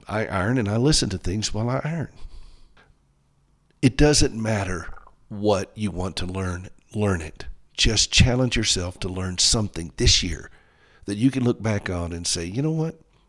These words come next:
I learned something." And I, I learned a skill. I learned about a subject. I learned how to do something better. If you want to learn how to play the piano, there are ways you can do that online.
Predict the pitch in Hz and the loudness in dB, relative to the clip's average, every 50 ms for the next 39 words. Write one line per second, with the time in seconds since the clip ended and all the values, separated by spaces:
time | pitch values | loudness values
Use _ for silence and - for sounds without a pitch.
0 | _ _ _ - - _ _ - _ _ _ - - 151 139 143 151 147 123 - | _ _ _ -20 -20 _ _ -20 _ _ _ -6 -4 -2 0 0 0 0 -2 -2
1 | - 76 76 - - - - - - - - _ _ _ _ _ _ _ _ _ | -4 -4 -6 -8 -14 -14 -16 -18 -20 -20 -20 _ _ _ _ _ _ _ _ _
2 | _ _ _ _ _ _ - - 104 101 101 107 101 107 - - 98 107 110 117 | _ _ _ _ _ _ -6 -4 -2 0 0 0 0 -2 -2 -4 -4 -2 0 0
3 | 123 127 120 110 - - - - - 160 123 90 82 87 90 90 87 95 107 110 | 0 0 0 0 0 0 0 0 0 0 0 0 -2 -4 -8 -8 -6 -6 -4 -4
4 | 113 117 113 104 95 - 107 120 120 113 - - - - - - 143 123 92 - | -2 -2 -4 -6 -6 -4 -4 -2 -2 -4 -2 0 0 2 2 2 2 0 -2 -4
5 | 85 67 - - - - - 98 92 98 104 110 113 101 95 113 110 104 104 120 | -8 -8 -8 -12 -12 -10 -8 -8 -6 -4 -4 -4 -4 -2 -4 -4 -4 -4 -4 -4
6 | 107 - - 127 - - 123 110 107 - 127 117 104 87 - - - - - - | -2 -2 -2 -4 -4 -6 -6 -6 -4 -2 -2 -2 -2 -2 -6 -10 -14 -20 -20 -20
7 | - - - - _ _ _ _ _ _ _ - 123 - 127 131 123 120 117 113 | -20 -20 -20 -20 _ _ _ _ _ _ _ -4 -4 -2 0 0 2 2 2 2
8 | 113 113 113 113 113 110 110 - - 127 117 120 - - - - 156 151 147 127 | 2 2 2 2 0 0 0 0 -2 -2 -2 -4 -8 -10 -6 -4 0 0 0 0
9 | 92 82 82 87 90 87 87 98 98 104 101 - - 113 104 - 113 98 117 123 | -2 -4 -8 -8 -10 -8 -6 -6 -4 -4 -4 -4 -4 -4 -4 -4 -4 0 0 2
10 | 120 104 82 85 82 87 90 87 92 98 98 92 87 78 73 | 2 0 -2 -6 -8 -10 -8 -8 -6 -6 -6 -6 -6 -8 -12